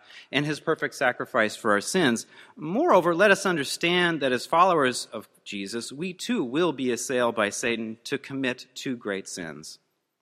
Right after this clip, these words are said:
to doubt and turn away from God's life-giving word, which is none other than the incarnate word, Jesus Christ, and instead to seek life in material objects that cannot truly give us life. Moreover, we will be tempted to doubt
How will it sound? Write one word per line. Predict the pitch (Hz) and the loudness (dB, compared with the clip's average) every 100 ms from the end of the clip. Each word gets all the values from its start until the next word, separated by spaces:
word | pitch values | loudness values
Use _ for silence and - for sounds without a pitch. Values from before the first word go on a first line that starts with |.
| _ _ _ | _ _ _
to | - | -16
doubt | 98 113 139 135 | 0 4 4 4
and | 107 | -2
turn | - 117 | -6 -4
away | 98 92 127 220 | -2 0 2 2
from | 233 - 107 95 92 90 | -2 -4 -2 0 -2 -8
God's | - 98 95 - | -2 0 0 -4
life-giving | 104 101 101 - 95 95 | -2 -2 -4 -10 -8 -6
word, | 98 101 98 | -2 -2 -2
which | 104 101 | -6 -6
is | 95 | -6
none | 98 110 | -4 -2
other | 107 98 95 | -2 -4 -6
than | 87 95 90 90 _ | -6 -8 -8 -12 _
the | 101 | -14
incarnate | 92 - 110 104 - | -14 -4 -4 -4 -8
word, | 98 90 87 - _ _ | -6 -4 -6 -10 _ _
Jesus | - 92 - | -12 -12 -12
Christ, | - - 110 82 78 - _ _ _ _ - - _ - | -4 2 2 0 -8 -16 _ _ _ _ -20 -20 _ 0
and | 151 156 | 2 2
instead | 170 - 202 208 | -2 0 4 4
to | 160 | 2
seek | 151 - 190 190 185 - _ _ - | -2 0 0 0 -2 -16 _ _ -4
life | 131 139 139 | 4 4 4
in | 135 | 0
material | 127 - 147 131 | -2 0 2 2
objects | 113 117 120 113 - | 2 2 0 -4 -6
that | 117 - | -8 -8
cannot | - 160 90 - | -10 -4 -4 -4
truly | - 92 87 | -10 -8 -6
give | 117 | -6
us | 95 - | -6 -6
life. | 160 104 - - - _ _ _ _ _ _ - - | -2 -2 -4 -14 -20 _ _ _ _ _ _ -20 -2
Moreover, | 175 233 247 156 170 | 4 8 8 8 4
we | 165 196 | 2 0
will | 165 | 0
be | 160 175 | -2 0
tempted | 196 196 185 | 2 2 2
to | 170 | 0
doubt | 160 175 | 6 6